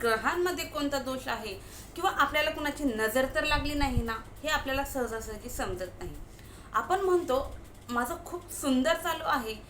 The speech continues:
माझं खूप छान चालू होतं, पण अचानकपणे माझ्या घरामध्ये मी नवीन गाडी खरेदी केली, मी नवीन घर खरेदी केलं, मी नवीन जमीन खरेदी केली, मी नवीन उद्योग व्यवसाय चालू केला,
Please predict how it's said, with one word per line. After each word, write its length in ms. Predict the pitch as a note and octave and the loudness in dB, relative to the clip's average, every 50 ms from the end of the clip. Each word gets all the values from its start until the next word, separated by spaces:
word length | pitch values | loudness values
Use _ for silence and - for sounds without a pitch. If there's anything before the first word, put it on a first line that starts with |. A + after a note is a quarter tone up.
| - - - - | -16 -18 -8 -2
माझं 180 | - C4+ C#4+ E4+ - | 0 0 0 0 -2
खूप 320 | - F4+ F4+ - - - - | -4 -4 -4 -6 -6 -4 2
छान 240 | B3+ B3+ C#4 E4+ | 6 6 6 6
चालू 240 | F4+ F#4 F4+ F4 E4+ | 6 2 2 2 0
होतं, 380 | D#4+ D4 D4 B3 - G3+ G#3 G#3+ - - - - - | -2 -6 -6 -6 -6 -8 -8 -8 -12 -16 -16 -10 -4
पण 100 | E4+ F4+ | -2 0
अचानकपणे 760 | - - D4 C#4+ - E4 D#4 D4+ E4+ F4 - - F4+ D4+ C4+ C4 | 2 4 2 2 2 0 -2 -2 -2 -2 -2 0 0 0 0 0
माझ्या 400 | B3+ A#3 G#3+ G#3+ A3 - B3+ C4+ | 0 0 0 0 0 0 -2 -2
घरामध्ये 720 | C4+ C#4 C#4+ D4 D4 D4 D4 D4+ D4 - - - G#3 A3 A3+ - - - - - - - | -2 -2 0 0 0 0 0 -2 -4 -8 -8 -8 -8 -8 -10 -10 -12 -12 -10 -8 -6 -2
मी 60 | - F4 | 0 4
नवीन 580 | F4 D4+ C4+ C4 C#4 C#4 C#4+ D#4 C#4+ C#4+ C#4+ A#3 F#3+ | 6 8 8 8 8 6 4 2 0 -2 -2 2 6
गाडी 240 | G3+ G3 G#3+ A#3 C4 | 6 6 6 6 2
खरेदी 380 | - - D4 C#4+ C4+ - C#4 | 0 0 0 0 0 0 -2
केली, 260 | B3+ C4+ B3+ B3 G#3+ - - - - - - - - - | 0 0 0 0 -2 -4 -10 -12 -14 -14 -16 -16 -10 -2
मी 100 | C#4 F4 | 2 4
नवीन 400 | F#4 F4+ F4 F4 F4+ F#4+ F4+ F4 | 6 8 8 8 6 4 2 0
घर 280 | C4 - A3 B3 C#4+ - - - | 0 0 2 4 4 4 4 2
खरेदी 280 | D#4+ D#4 - - C4+ | 0 0 2 2 0
केलं, 300 | C4+ C4+ C4+ A3 F3 F3+ F3+ - - - | 0 0 0 0 0 -2 -4 -4 -6 -2
मी 80 | A#3+ C#4 | 0 2
नवीन 340 | C#4 C4 B3+ C4+ D4 C#4+ B3 - - | 4 4 4 4 2 0 -2 -2 -2
जमीन 260 | G#3+ G#3 G#3 A#3+ C#4+ - - | -2 -2 0 -2 -2 -4 -4
खरेदी 280 | D4 D4+ D4+ C#4 C4+ C#4 | -4 -4 -2 -2 -2 -2
केली, 320 | - C#4 B3 G3+ F#3 F#3 - - - - - - - | 0 0 0 0 -2 -4 -8 -10 -10 -10 -10 -10 -4
मी 80 | C#4+ F4 | -2 2
नवीन 380 | F4+ F#4+ F#4 F4+ - F#4+ - | 4 6 6 4 4 -2 -4
उद्योग 300 | - D4+ C4 B3 F4 F4 D4+ | -4 -4 -2 0 0 0 0
व्यवसाय 500 | C#4+ C#4 C#4+ B3+ B3 B3 - C4 C4 C#4+ | 2 4 6 6 6 6 6 4 2 2
चालू 320 | C#4+ F4 D#4+ C#4+ C#4+ C#4+ | 4 2 2 2 2 2
केला, 320 | C#4 C#4 C#4 B3 A3 G3 | 0 0 0 0 0 0